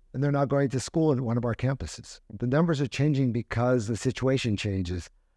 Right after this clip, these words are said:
The Hamas, isis terrorist attacks were so severe that there are some bodies that we didn't realize were even bodies when we found the charred pieces of charcoal in the rooms or the different, there was butchering, there was burning.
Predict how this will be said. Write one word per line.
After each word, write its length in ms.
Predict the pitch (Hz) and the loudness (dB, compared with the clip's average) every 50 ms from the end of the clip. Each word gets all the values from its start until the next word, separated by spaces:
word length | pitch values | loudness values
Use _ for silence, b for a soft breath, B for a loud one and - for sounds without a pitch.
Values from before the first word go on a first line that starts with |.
| _ _ _ _ _ _ _ _ - _ | _ _ _ _ _ _ _ _ -20 _
The 300 | - 151 117 127 135 123 | -8 -4 0 0 2 0
Hamas, 760 | 110 80 - - 127 123 135 143 160 180 190 175 - - - - - | 0 -4 -4 -4 0 2 2 4 4 4 2 2 -2 -6 -8 -2 2
isis 480 | 139 147 160 151 - - 143 113 - | 4 4 4 4 0 -2 -4 -4 -4
terrorist 380 | - - 143 143 160 151 - - | -2 2 4 6 6 4 2 0
attacks 380 | 127 - - 113 113 110 - - | -6 -4 -2 -2 -2 -2 -2 -4
were 80 | 113 | -4
so 260 | - - - 147 143 | -4 -2 0 0 0
severe 680 | 143 - - 143 120 92 104 120 139 160 202 202 196 - _ _ _ _ _ _ - - - | 0 -2 -2 -2 -2 0 0 0 0 0 -2 -4 -6 -10 _ _ _ _ _ _ -20 -8 -2
that 160 | - 127 - | -2 0 2
there 120 | - 139 | 4 4
are 40 | 127 | 4
some 340 | 117 - - 165 170 175 143 | 4 2 2 4 4 4 4
bodies 460 | 113 139 139 151 170 165 175 160 127 | 4 2 2 2 2 2 2 2 2
that 100 | 143 139 | 0 -2
we 100 | 135 127 | -2 -2
didn't 260 | 107 127 143 147 - | -2 -2 -2 -2 -2
realize 400 | - 127 123 139 147 135 135 - | 0 2 4 4 4 4 2 2
were 80 | - 131 | 0 -2
even 240 | 135 120 117 123 113 | 0 0 0 0 0
bodies 440 | 92 95 101 113 98 78 69 - - | 0 2 0 0 0 -2 -4 -6 -6
when 200 | - 98 98 98 | -4 -2 -2 0
we 140 | 98 98 87 - - | 0 0 0 -2 -2
found 480 | - 107 110 110 110 110 107 101 - - _ _ - 113 - - - _ _ - - _ - | -2 0 2 2 2 2 2 0 -4 -6 _ _ -20 -20 -20 -20 -20 _ _ -20 -20 _ -2
the 280 | 104 110 104 101 101 - _ _ _ _ - | 0 0 0 0 -2 -8 _ _ _ _ -12
charred 460 | - - - 139 135 131 131 120 101 | -8 -2 2 4 6 6 4 2 0
pieces 520 | - - 143 143 120 - - 139 120 104 | -2 0 0 0 0 0 0 -2 0 2
of 180 | 123 117 107 90 | 0 0 0 -2
charcoal 600 | - - - 135 147 147 - - 117 104 98 - _ _ _ _ | -4 -4 0 2 2 2 0 -2 -4 -2 -4 -6 _ _ _ _
in 140 | - 131 120 | -4 -2 0
the 80 | 123 117 | 0 0
rooms 400 | 110 120 131 135 123 113 104 120 | 0 0 2 2 2 2 0 0
or 120 | 120 113 | -2 -2
the 120 | 107 113 110 | -2 -2 -2
different, 360 | 95 131 123 - 135 123 - _ _ - _ _ _ _ _ - _ _ - _ _ _ _ _ - | -2 -2 -2 -2 -2 -6 -6 _ _ -20 _ _ _ _ _ -20 _ _ -20 _ _ _ _ _ 0
there 120 | - 185 190 | 2 4 6
was 160 | 190 160 110 | 6 4 2
butchering, 580 | - - - 170 165 - - 156 151 139 135 | 0 2 4 4 4 4 2 2 2 2 2
there 120 | 131 139 139 | 2 2 2
was 160 | 131 117 98 | 2 0 -2
burning. 520 | 101 117 147 160 165 160 147 139 135 113 | 0 4 4 4 6 4 4 2 0 -2